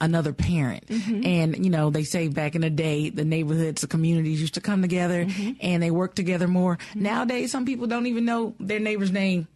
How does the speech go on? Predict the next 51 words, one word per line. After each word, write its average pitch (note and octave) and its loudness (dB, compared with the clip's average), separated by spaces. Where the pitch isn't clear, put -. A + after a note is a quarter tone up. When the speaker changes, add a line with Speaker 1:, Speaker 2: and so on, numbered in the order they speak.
Speaker 2:
Right. F#3 0
Speaker 1:
You G#3 2
know, F3+ 2
you F#3+ 2
don't, F#3 0
you G3 0
see A#3+ -2
'em, A3+ 0
you G#3 2
may B3+ 2
wave, F#3 2
you F#3+ 4
may F#3+ 4
not. F3 2
Speaker 2:
Mm-hmm. A3+ 0
Speaker 1:
But G3 -4
back D4 -4
in, A3+ 0
look, D#3+ 0
back F3 -2
in B3 0
the C4 0
day, G#3 0
like F#3 2
you G3 0
say, F#3+ 0
the G3+ -4
community A#3 0
rallied G3 0
together F3+ 0
more, G3 0
Speaker 2:
Mm-hmm. G3+ -6
Speaker 1:
and F#3+ 2
I F3+ 2
think A3+ -4
that's A#3+ -4
happening A3 -2
again F#3 0
now. C3 0
People F#3+ -4
are E3 0
coming G3 -2
back F3+ -2
and, E3+ -2
and E3+ 0
wanting F#3+ 2
to F#3+ -2
know F3 0
their D#3+ -2
neighbor's D3+ 0
name, D#3+ 0